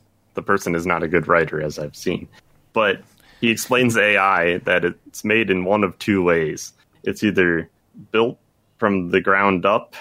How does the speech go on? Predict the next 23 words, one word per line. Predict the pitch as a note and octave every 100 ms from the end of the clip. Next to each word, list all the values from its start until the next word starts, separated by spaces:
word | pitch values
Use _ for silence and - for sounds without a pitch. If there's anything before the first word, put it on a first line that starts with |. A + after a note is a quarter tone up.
| -
and | - F#2 F2
people | - F#2+
have | F#2+ -
to |
program | F2+ G2 G2 G2 F#2+
everything, | F#2+ G2 G#2 G2 F#2+ F#2+ -
and | F#2 F2 F2
then, | F2+ F2+ F2 E2+ - _ _ _ _ _ _ _ _ _ -
I | -
don't | F2+ E2+
know, | E2+ E2+
it's | E2+ D#2
only | F#2 F2+ F2+
as | E2+
good | G2 F2
as | E2
people | G2 F2 F2
thinking. | F#2 F2+ F#2 F#2
They, | E2+
like, | E2 E2 - _ _ _ -
breeze | F#2+ F2 E2+
over | E2+ D#2+ F2+
it. | F2 -